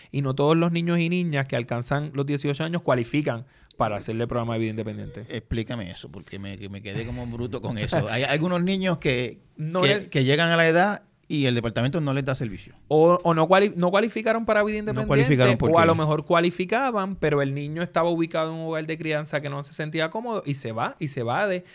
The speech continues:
Speaker 1: como hace un tiempo salió reseñado que habían perdido, eh,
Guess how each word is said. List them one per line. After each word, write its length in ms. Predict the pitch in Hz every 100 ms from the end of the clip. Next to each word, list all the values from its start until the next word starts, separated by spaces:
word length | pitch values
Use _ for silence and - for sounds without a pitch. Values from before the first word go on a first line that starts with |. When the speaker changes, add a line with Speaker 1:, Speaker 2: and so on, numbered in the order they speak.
| - _
Speaker 1:
como 340 | 147 131 123 -
hace 220 | 131 151
un 120 | 151
tiempo 340 | 147 151 156
salió 380 | 151 143 131 131
reseñado 500 | 143 135 139 139 143
que 80 | 139
habían 480 | 123 123 131 135 135 _ _ -
perdido, 580 | 127 123 131 143 139 - _ -
eh, 180 | 127